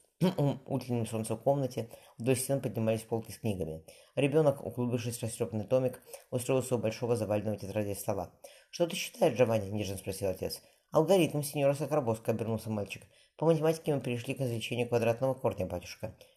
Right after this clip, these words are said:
«Молодец», похвалил его Арсений. Невысокий темноволосый мальчик с приятным, но не запоминающимся лицом поднялся.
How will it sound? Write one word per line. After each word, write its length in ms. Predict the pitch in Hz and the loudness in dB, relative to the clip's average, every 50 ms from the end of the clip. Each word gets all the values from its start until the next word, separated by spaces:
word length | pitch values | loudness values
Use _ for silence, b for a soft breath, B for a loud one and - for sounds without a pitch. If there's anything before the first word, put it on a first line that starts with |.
| - - | -10 2
«Молодец», 480 | 175 190 202 196 139 110 98 - - b b b b b b - | 2 4 4 6 4 2 0 -2 -8 b b b b b b -6
похвалил 360 | 123 120 - 123 117 113 107 | -2 2 6 6 6 6 6
его 120 | 104 104 | 6 4
Арсений. 380 | 110 110 - - 98 95 85 - B B B B B B | 4 4 2 -4 -8 -8 -8 -10 B B B B B B
Невысокий 460 | 131 139 139 135 - - 156 143 139 | 2 2 4 4 2 2 0 0 0
темноволосый 600 | - 127 120 117 110 110 113 113 113 113 - 117 | 0 2 2 4 4 4 4 2 0 0 -2 0
мальчик 340 | 110 113 120 120 - 113 107 - - _ - _ | 2 2 0 0 -2 -6 -8 -8 -16 _ -20 _
с 80 | - - | -20 -4
приятным, 460 | - 123 123 123 127 120 127 120 113 | 0 2 4 4 2 2 0 0 0
но 80 | 107 | 0
не 140 | 107 107 104 | 0 0 -2
запоминающимся 680 | 98 98 92 92 101 104 95 92 90 - 95 92 - 98 | -2 -4 -4 -4 -2 0 0 0 -2 -6 -8 -8 -8 -8
лицом 300 | 98 98 - - 123 113 | -8 -6 -4 -4 -2 0
поднялся. 520 | 113 110 95 98 90 80 - - - 92 | 0 -2 0 -2 -4 -4 -4 -8 -12 -14